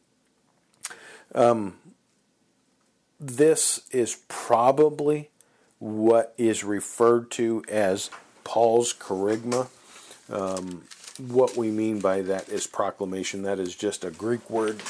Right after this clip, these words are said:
that means proclamation. Uh, it's translated preaching or proclamation. But in Titus, we saw that Paul, uh, in, in the introduction to that letter,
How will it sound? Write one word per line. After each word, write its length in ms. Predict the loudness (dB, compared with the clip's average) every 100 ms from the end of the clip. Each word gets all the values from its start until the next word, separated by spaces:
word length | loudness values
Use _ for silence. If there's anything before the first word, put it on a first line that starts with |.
| -10
that 200 | -10 -6
means 380 | -6 -4 -6 -10
proclamation. 960 | -10 -4 -2 -2 -6 -4 -6 -10 -12 -10
Uh, 320 | -10 -8 -10
it's 240 | -12 -14 -16 _
translated 580 | -12 -10 -8 -8 -10 -10
preaching 480 | -6 -4 -4 -6 -10
or 60 | -6
proclamation. 760 | -2 -2 -4 -6 -6 -8 -12 -14 -20 -20 -20 -20 2
But 260 | 2 2
in 180 | -2 -6
Titus, 560 | -2 2 2 2 -6 -8
we 160 | -6
saw 420 | -4 -2 0 0 -2
that 220 | -4 -4 _ _ _ _ -10
Paul, 580 | -2 0 0 -2 -6 -12
uh, 220 | -12 -10 -12
in, 220 | -6 -6 -6
in 180 | -8 -6
the 140 | -4
introduction 600 | -4 -4 -2 -4 -4 -10 -10
to 140 | -10
that 340 | -6 -6 -4 -2
letter, 340 | -2 -2 -4